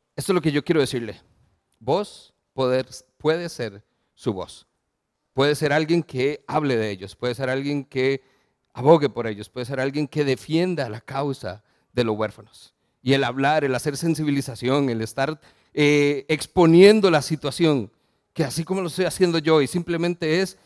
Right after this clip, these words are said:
sí, no, no, no todos lo sabíamos, no, no es algo que escuchemos frecuentemente. Hable y sea la voz de estas personas.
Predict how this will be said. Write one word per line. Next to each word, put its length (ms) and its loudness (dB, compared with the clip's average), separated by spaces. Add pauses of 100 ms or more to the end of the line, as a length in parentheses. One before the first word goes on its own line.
(360)
sí, 420 -2 (560)
no, 200 -2
no, 160 0
no 160 0
todos 300 0
lo 80 0
sabíamos, 460 0
no, 240 0 (400)
no 280 2
es 260 -4
algo 580 -4 (220)
que 100 -6
escuchemos 720 -6
frecuentemente. 800 -10 (640)
Hable 520 -4 (380)
y 60 -6
sea 280 -2
la 100 0
voz 240 0
de 80 -10
estas 240 -14
personas. 580 -16